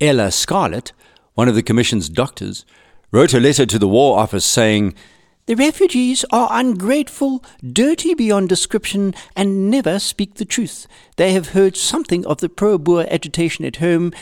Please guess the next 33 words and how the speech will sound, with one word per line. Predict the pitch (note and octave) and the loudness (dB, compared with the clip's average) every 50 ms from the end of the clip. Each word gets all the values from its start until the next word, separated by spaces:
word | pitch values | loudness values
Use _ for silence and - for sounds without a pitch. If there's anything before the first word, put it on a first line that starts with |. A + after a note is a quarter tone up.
| - - - | -20 -10 -4
and | - C#3+ C#3+ | -4 -4 -2
try | - - - A3+ A#3+ B3+ A3 | -4 -4 -4 -2 -2 -2 -2
to | - - C3+ | -4 -4 -4
be | C#3 D3 - - | -4 -4 -4 -4
impertinent." | D#3+ D#3+ - - - F3+ F3 - - - G2 E2+ - _ - - _ _ _ _ _ _ _ _ _ _ - - | -4 -6 -6 -6 -10 -10 -10 -10 -10 -12 -12 -12 -14 _ -20 -20 _ _ _ _ _ _ _ _ _ _ -14 -8
Another | A2 C3 F3 - - E2 | -6 -6 -6 -6 -6 -6
somewhat | - - G2 F#2 E2+ D2 - _ | -2 -2 -2 -2 -2 -4 -6 _
pointed | - G2 F2 D#2+ F2+ C#2+ | -6 -6 -4 -4 -6 -8
remark | D#2 D#2+ D#2+ D#2+ D2 - - - | -6 -6 -4 -4 -6 -6 -10 -16
from | - - D2+ D2 C#2+ - - C#2 | -14 -12 -10 -10 -10 -12 -14 -16
a | C#2 C2 B1+ B1+ - _ | -16 -16 -18 -20 -20 _
commissioner. | - C3+ - - - - - G2 _ _ _ _ _ _ _ _ - - - - - - _ _ | -18 -16 -16 -14 -16 -18 -20 -20 _ _ _ _ _ _ _ _ -20 -18 -18 -18 -20 -20 _ _
We | - G#2 G#2+ | -2 0 2
will | G#2+ G#2 | 2 2
hear | F2 F2+ A#2+ B2+ A#2+ A2+ | 2 2 2 2 2 2
how | G2+ A#2 A#2+ | 2 0 2
this | A2 B2 G#2+ - | 2 0 0 0
group | - C3 C#3 G#2+ | 2 2 2 2
of | A2 A2 - | 2 -2 -2
colonial-minded | - - A2 A2+ C3 C#3 D3 C#3 C3 B2+ B2 B2 B2 A#2+ A#2+ G2 E2 | -2 0 2 2 4 4 4 2 2 2 2 2 2 2 0 0 -2
British | B2+ A#2 A#2+ - - - | -2 -2 -2 -4 -4 -4
Empire-supporting | B2+ A2 - A2 A2 G#2+ - G#2+ G2+ G#2+ A#2 - A2 A2 | -4 -2 -2 -2 -2 -2 -2 -4 -2 -2 -2 -2 -2 -2
women | G2 A2+ A#2 A#2 A2 G#2+ G2+ F2 | -2 0 0 0 0 -2 -2 -4
chugged | - - B2+ C3+ B2+ A2 F#2+ | -6 -8 -8 -8 -8 -4 -4
around | G#2+ G2 G2+ G2+ F#2+ F#2 F2+ | -2 -2 0 -2 -4 -4 -6
South | - E2+ E2+ | -8 -6 -6
Africa | F2+ F2+ - A2 - - - - - - - - - | -6 -6 -6 -10 -12 -12 -16 -18 -20 -20 -20 -14 -10
in | - F#2 F2 | -6 -4 -4
their | E2 D#2 D2+ D2 C#2+ | -4 -4 -6 -6 -8
special | - - - - - G#2+ G2 - - F#2+ | -6 -6 -6 -6 -4 -6 -6 -6 -10 -12
train | - - - G2+ G2 F#2 F2+ E2+ - - - - _ _ | -10 -8 -8 -6 -6 -8 -10 -12 -14 -18 -20 -20 _ _
during | - F2 E2 D#2+ D#2 - | -10 -8 -8 -8 -8 -6
August | - - F2 D#2+ E2 D#2 - - - | -4 -4 -4 -2 -4 -6 -8 -10 -14